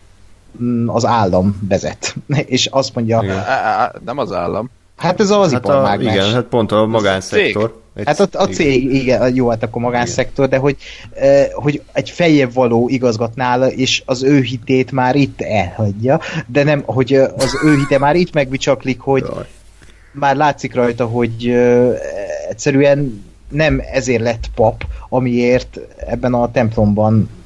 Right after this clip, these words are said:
Speaker 1: most mondhatni, ö, ilyen sakbábuként, ö, tartják, hogy akkor most figyelj, úgy kéne megrendezni ezt a rendezvényt, hogy egy beszéd, meg mit tudom én. Tehát nagyon szürke életet él, és, ö,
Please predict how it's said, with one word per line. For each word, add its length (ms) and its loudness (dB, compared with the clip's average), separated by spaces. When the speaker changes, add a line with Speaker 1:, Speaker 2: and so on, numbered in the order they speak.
Speaker 1:
most 220 -4
mondhatni, 420 0
ö, 100 -4
ilyen 220 0
sakbábuként, 1040 0
ö, 240 4
tartják, 560 0
hogy 140 -2
akkor 360 -2
most 180 -8
figyelj, 480 2
úgy 160 -2
kéne 180 0
megrendezni 440 2
ezt 160 -6
a 40 0
rendezvényt, 520 2
hogy 180 0
egy 180 -2
beszéd, 460 0
meg 100 -10
mit 160 -4
tudom 180 2
én. 80 2
Tehát 400 2
nagyon 640 2
szürke 420 0
életet 480 2
él, 300 2
és, 400 0
ö, 180 4